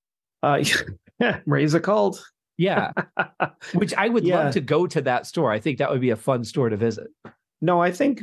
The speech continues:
Speaker 1: yeah, no, the three of 'em were still, yeah, they had separated from Peter because he was, um, him and, um,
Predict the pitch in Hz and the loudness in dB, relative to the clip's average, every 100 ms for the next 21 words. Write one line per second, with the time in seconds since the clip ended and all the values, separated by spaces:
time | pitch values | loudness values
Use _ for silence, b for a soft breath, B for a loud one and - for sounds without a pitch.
0 | 214 170 220 180 139 165 156 151 160 175 | -6 -2 0 2 2 2 2 0 2 2
1 | 208 196 165 143 - - 156 147 139 135 | 2 2 0 0 -2 0 2 2 0 -2
2 | - 160 156 147 170 - 185 175 165 147 | -4 0 2 2 0 0 -2 0 2 2
3 | 127 135 120 - 180 139 117 127 120 135 | -2 -4 -4 0 2 2 0 -4 0 2
4 | 127 - 156 156 147 123 135 127 123 120 | 2 0 0 2 0 0 0 0 -2 -4
5 | - 165 170 160 147 135 123 120 120 | -2 0 2 2 2 0 0 -2 -6